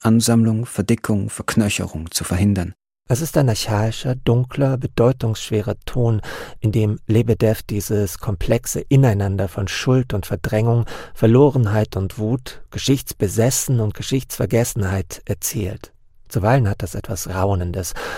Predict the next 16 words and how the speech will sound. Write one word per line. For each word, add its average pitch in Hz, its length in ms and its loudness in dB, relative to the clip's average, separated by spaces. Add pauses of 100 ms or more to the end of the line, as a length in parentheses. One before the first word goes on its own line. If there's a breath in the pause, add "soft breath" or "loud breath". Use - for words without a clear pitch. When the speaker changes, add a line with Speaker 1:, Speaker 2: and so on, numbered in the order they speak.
Speaker 2:
und 104 140 2
nicht 117 180 0
immer 147 220 6
lassen 117 260 0
sich 117 160 -4
die 120 120 -6
psychologisch 117 680 -4
verworrenen 107 680 0
Antipathien - 920 -4
und 104 140 -2
Aggressionen 117 760 -2
ganz 110 320 0
nachvollziehen, 117 760 -2 (500 loud breath)
aber 120 200 6
auch 151 120 0
das 139 220 0